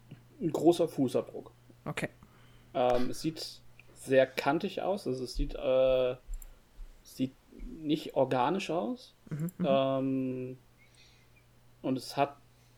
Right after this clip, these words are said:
Speaker 1: grob die Form eines Fußes, also weniger Klaue oder so. Äh, es hat sehr scharfe Kanten.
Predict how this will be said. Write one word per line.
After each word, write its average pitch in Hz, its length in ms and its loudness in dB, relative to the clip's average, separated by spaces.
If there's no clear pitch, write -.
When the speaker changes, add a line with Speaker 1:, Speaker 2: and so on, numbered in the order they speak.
Speaker 1:
grob 135 480 0
die 143 100 -8
Form 139 360 6
eines 123 240 -4
Fußes, - 680 -6
also 123 220 -4
weniger 127 420 2
Klaue 147 680 2
oder 160 260 4
so. 208 360 0
Äh, 131 540 6
es 131 120 -4
hat 131 160 0
sehr 127 240 4
scharfe 123 420 -2
Kanten. - 520 -10